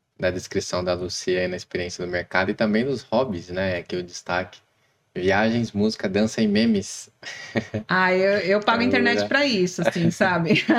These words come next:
Speaker 1: <laughs> Pra se divertir também um pouco, não só pra
Speaker 2: É
Speaker 1: trabalhar,
Speaker 2: claro,
Speaker 1: né?
Speaker 2: não, isso refresca, né? No dia a dia também é, é um refresh que você,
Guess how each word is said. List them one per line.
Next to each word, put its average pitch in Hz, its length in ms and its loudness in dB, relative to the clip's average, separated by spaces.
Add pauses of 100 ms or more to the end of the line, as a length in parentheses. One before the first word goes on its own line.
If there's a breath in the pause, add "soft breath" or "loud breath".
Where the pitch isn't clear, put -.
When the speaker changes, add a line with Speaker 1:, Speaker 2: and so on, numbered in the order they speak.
Speaker 1:
<laughs> 226 240 0
Pra - 100 4
se - 100 4
divertir 120 400 2
também 127 200 2
um 131 40 2
pouco, 123 160 2
não 107 80 2
só 113 120 4
pra 110 80 2
Speaker 2:
É - 40 0
Speaker 1:
trabalhar, 110 580 2
Speaker 2:
claro, - 160 2
Speaker 1:
né? 220 80 0
Speaker 2:
não, 285 180 2
isso 262 760 2
refresca, 240 600 2
né? 190 240 2
No 190 200 0
dia 208 180 2
a - 20 4
dia 196 200 0
também 208 760 2
é, 180 440 0
é 190 120 0
um 208 80 4
refresh 233 400 2
que - 60 -6
você, 240 300 -2